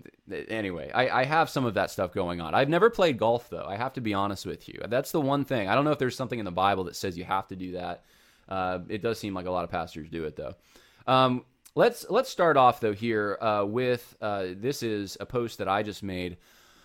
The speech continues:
on, um, what's a nation? What's a nation? This is what I'm gonna talk to you about, uh, with Thomas Accord and Stephen Wolfe tomorrow.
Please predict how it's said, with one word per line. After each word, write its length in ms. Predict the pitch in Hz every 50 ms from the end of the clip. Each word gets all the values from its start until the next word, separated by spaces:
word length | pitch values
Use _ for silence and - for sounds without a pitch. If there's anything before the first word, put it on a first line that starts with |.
| _ _ _ _ _ _ -
on, 380 | 131 120 120 120 120 117 113 - 110
um, 400 | 107 104 101 98 98 95 95 98 - 131 - _ _ - - _ _ _ _ _ _ _
what's 220 | - 139 196 -
a 60 | 185 147
nation? 420 | 120 101 90 - - - - - - _ _ _ _ _ _ _ _ _ _ _
What's 220 | - 127 147 - -
a 40 | 131
nation? 300 | 107 92 87 - - 98
This 100 | 139 180
is 40 |
what 120 | 196 180 156
I'm 80 | 139
gonna 80 | 120 110
talk 220 | - 113 104 -
to 80 | - 113
you 20 |
about, 420 | 98 95 90 90 90 87 - - - _ -
uh, 140 | 95 92 90
with 240 | 92 95 90 87
Thomas 340 | - - 110 101 101 98 -
Accord 320 | 95 - - 104 98 95 92
and 80 | 87
Stephen 300 | - - 95 90 90 95
Wolfe 200 | 107 135 165 165
tomorrow. 440 | - - 98 87 82 82 73 73 -